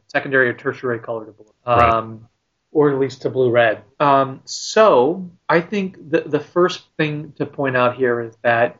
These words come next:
Speaker 1: for one, so Quirion Dryad does not obviously grow when you play an artifact spell or a green spell. So that
Speaker 2: Mm-hmm.
Speaker 1: gives this card a distinct advantage.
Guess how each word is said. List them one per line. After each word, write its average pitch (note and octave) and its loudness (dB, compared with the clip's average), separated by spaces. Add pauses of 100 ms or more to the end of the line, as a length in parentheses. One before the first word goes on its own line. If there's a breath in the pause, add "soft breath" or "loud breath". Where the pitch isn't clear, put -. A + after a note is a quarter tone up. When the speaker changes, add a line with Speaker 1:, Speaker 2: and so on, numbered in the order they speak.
(120)
Speaker 1:
for C3 0
one, D3+ 2 (180 soft breath)
so D#3+ 0 (220 loud breath)
Quirion A3+ 4
Dryad C#3+ 2
does B2 -4
not B2 -4 (100)
obviously B2+ -2
grow B2 2
when B2 -12
you A#2+ -12
play A#2+ -2
an A#2 -18
artifact B2 -2
spell A#2 0
or A#2 -4
a A2 -2
green A2+ -10
spell. - -18
So - -6
that C#3 2
Speaker 2:
Mm-hmm. A2 0
Speaker 1:
gives C#3 0
this C#3 -4
card C3+ 0
a - -14
distinct A#2+ -12
advantage. A2+ -18